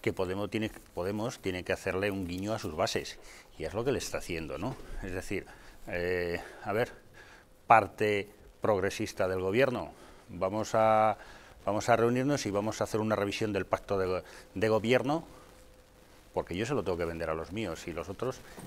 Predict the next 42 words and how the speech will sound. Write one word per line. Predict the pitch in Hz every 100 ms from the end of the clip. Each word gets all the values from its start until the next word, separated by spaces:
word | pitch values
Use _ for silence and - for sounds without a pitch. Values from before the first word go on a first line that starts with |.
| -
están | 98 113
al | 95
revés. | 90 98
Pero, | - 104 101 - - -
pero | - 95
claro, | 143 113 - - -
el | 98
Partido | - 85 101
Socialista | 117 120 113 -
aquí | 127 -
en | 120
este | 107 110
caso | 120 143
tampoco | 139 - 101 135 147 - - -
se | 107
puede | 110 95
andar | 82 -
por | 76
las | 73
ramas, | 95 117 87 - -
porque | 85 -
tiene | 85 87
a | 98
su | 110
gran | 104
competidora, | 98 101 95 90 98 127 -
que |
es | 85
Yolanda | 90 98 98 107
Díaz, | 127 131 151 - - - - - - - -
que | -
dentro | 85 95 117
de |
unos | 120 117
días | 113 131
va, | 127
va | 101 98 95
a | 104
presentar | 101 - 107 127 127 - - -
su | - -
partido | 82 87 87
político | 90 117 131 139 170